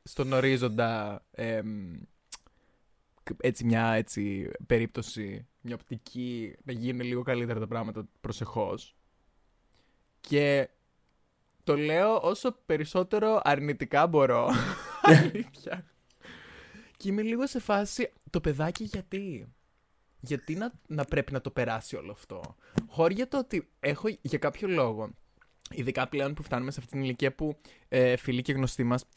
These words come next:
κάνουνε παιδιά ή παντρεύονται, είμαι λίγο σε φάση, ναι, οκ, κάνε ένα παιδί, το παιδί, γιατί μπορεί, ας πούμε, με τον,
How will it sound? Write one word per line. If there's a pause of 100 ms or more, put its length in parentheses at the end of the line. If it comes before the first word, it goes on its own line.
(140)
κάνουνε
παιδιά
ή
παντρεύονται, (720)
είμαι
λίγο
σε
φάση, (720)
ναι,
οκ, (760)
κάνε
ένα
παιδί,
το
παιδί,
γιατί
μπορεί,
ας
πούμε, (380)
με (840)
τον,